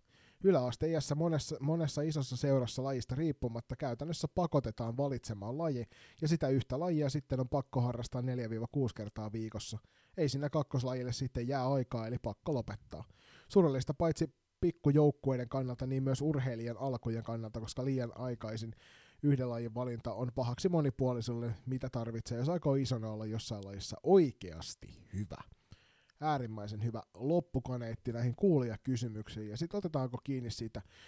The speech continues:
Jannen mammuttimaisesta vastauksesta seuraavaksi. Ja vielä kerran, Janne,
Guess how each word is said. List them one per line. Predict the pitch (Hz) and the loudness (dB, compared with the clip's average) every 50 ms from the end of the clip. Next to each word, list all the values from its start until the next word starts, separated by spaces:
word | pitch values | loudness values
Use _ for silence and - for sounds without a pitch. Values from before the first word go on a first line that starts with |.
| - - - _ - | -20 -20 -14 _ -2
Jannen | 123 147 156 165 160 139 123 120 110 101 - - 92 - 107 107 | 0 2 2 2 2 2 0 -2 -4 -6 -8 -12 -10 -8 -6 -4
mammuttimaisesta | 107 123 151 190 190 143 110 95 - _ - 98 90 90 85 92 92 101 - - 107 | -2 -2 0 0 0 -2 -4 -6 -8 _ -8 -10 -8 -8 -10 -10 -10 -8 -6 -6 -4
vastauksesta | 107 113 117 - - - - 104 - - 113 - 127 | -4 -4 -4 -6 -8 -10 -10 -10 -10 -12 -10 -8 -6
seuraavaksi. | - 135 117 110 101 90 87 87 90 - - - 104 | -4 -2 -2 -2 -4 -6 -8 -12 -12 -12 -8 -8 -8
Ja | 107 - | -6 -4
vielä | 131 123 131 120 - - | -4 -4 -6 -4 -2 0
kerran, | 208 170 139 120 104 101 | 2 2 2 2 0 -4
Janne, | 90 98 98 98 - | -6 -8 -10 -10 -10